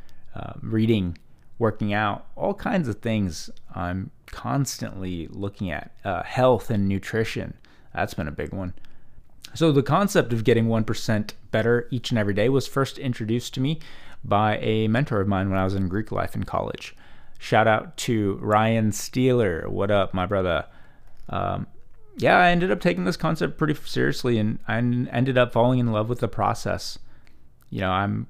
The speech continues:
constantly trying to figure out how I can up my game, how I can play at a higher level. Uh, it, maybe it's that Mamba mentality, you know? You gotta do things that bring you joy. If this doesn't sound like it brings you joy, then don't do it,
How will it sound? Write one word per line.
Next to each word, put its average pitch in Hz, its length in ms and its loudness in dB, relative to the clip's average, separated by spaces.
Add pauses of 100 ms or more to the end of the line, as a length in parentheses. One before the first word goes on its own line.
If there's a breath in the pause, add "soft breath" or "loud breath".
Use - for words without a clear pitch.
constantly 104 500 -2
trying 101 220 0
to 101 60 -4
figure 104 180 0
out 101 120 4
how 98 320 0
I 98 140 4
can 101 220 -2
up - 260 -6
my 92 140 0
game, 95 380 -2
how 90 120 -2
I 92 60 0
can 95 180 -4
play 92 260 0
at 92 60 0
a 92 180 -6
higher 95 360 0
level. 87 420 0 (580 soft breath)
Uh, 95 280 -2
it, - 280 -8
maybe 131 220 2
it's 156 160 -2
that 147 160 6
Mamba 120 380 6
mentality, 120 580 2
you 101 80 -2
know? 110 240 0 (680 soft breath)
You 147 200 -6
gotta 180 200 2
do 190 300 2 (300)
things 170 260 4
that 143 220 0
bring 151 200 6
you 147 140 4
joy. 120 380 4
If - 160 -2
this 117 160 2
doesn't 123 300 0
sound 123 380 2
like 123 220 2
it 110 160 -2
brings 113 300 2
you 120 80 2
joy, 110 320 0
then 127 180 2
don't 127 220 2
do 143 120 0
it, - 220 -2